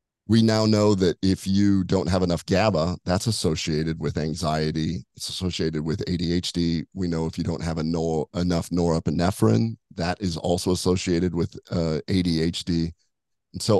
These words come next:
all these kids that are being diagnosed and being put on drugs, I get that the drugs may help in the short term. What's happening in the long term? Should we be taking a step back and go,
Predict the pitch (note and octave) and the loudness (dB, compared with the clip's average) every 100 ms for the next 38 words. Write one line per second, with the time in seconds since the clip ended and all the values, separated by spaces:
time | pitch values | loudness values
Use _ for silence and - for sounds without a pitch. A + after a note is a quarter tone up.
0 | - D#2 C3 B2+ A#2 G#2+ E2 - - _ | 2 -2 -4 -2 0 0 -2 -10 -14 _
1 | _ - C#3+ B2+ F2 F2 E2 F2 F2+ F2 | _ -2 4 4 2 0 2 2 2 2
2 | D#2+ D#2 E2+ G2+ A#2 D2 D#2+ - - - | 0 -2 0 4 4 2 -2 -8 -12 -18
3 | _ F2+ F2 F2 E2+ E2 F#2 D#2+ E2+ G#2+ | _ -6 -2 0 -2 -2 -2 -2 0 2
4 | D#3 D2 E2+ - - _ - F2+ G#2 A2+ | 2 2 -4 -8 -12 _ -6 0 0 0
5 | G2 F2 F2 F2 D#2+ D2+ D#2+ D2 - - | -4 0 0 0 -4 -2 -2 -2 -2 2
6 | D3+ - D2 B1+ F#2 - _ _ _ _ | 2 0 -4 -4 -8 -14 _ _ _ _
7 | F#2 - G2 F2+ F2 E2 D#2 G2+ A#2 G#2 | -2 0 0 0 -2 -2 2 4 4 2
8 | F2 D#2 D2+ - G2 F#2 F#2+ F#2+ F2+ F#2+ | 0 -2 -4 -4 -4 0 0 0 -2 -2
9 | F2 E2 - E2+ C2+ D#2+ F#2 F#2+ E2+ E2 | -2 -2 -2 -4 -2 -2 -2 -6 -6 -4
10 | E2 D2+ | -2 -2